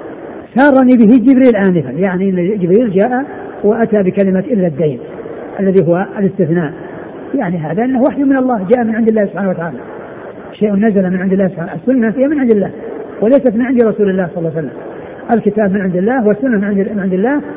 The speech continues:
إلا أن هذا متعبد بتلاوته والعمل به، وهذا متعبد بالعمل به ولا يتعبد بتلاوته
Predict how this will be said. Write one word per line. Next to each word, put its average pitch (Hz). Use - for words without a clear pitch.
إلا 254
أن 220
هذا 214
متعبد 208
بتلاوته 202
والعمل 190
به، 302
وهذا 208
متعبد 196
بالعمل 185
به 156
ولا 285
يتعبد 196
بتلاوته 175